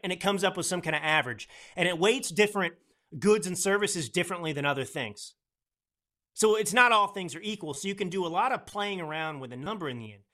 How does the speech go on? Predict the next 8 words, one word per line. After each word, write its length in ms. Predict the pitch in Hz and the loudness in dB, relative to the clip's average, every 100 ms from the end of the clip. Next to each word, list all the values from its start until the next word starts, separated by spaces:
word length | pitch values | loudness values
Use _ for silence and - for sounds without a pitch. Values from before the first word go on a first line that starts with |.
| _ _ - | _ _ -20
So, 380 | - 214 202 190 - _ - | -2 4 4 2 -12 _ -2
for 100 | 233 | 0
example, 520 | 175 214 220 202 113 | 2 2 0 -2 -8
since 240 | - 202 196 | -2 0 4
Biden 320 | 202 254 254 | 4 4 0
came 160 | 226 | -4
into 140 | 196 185 | -2 2
office, 640 | 214 240 233 135 - - | 4 2 0 -10 -10 -18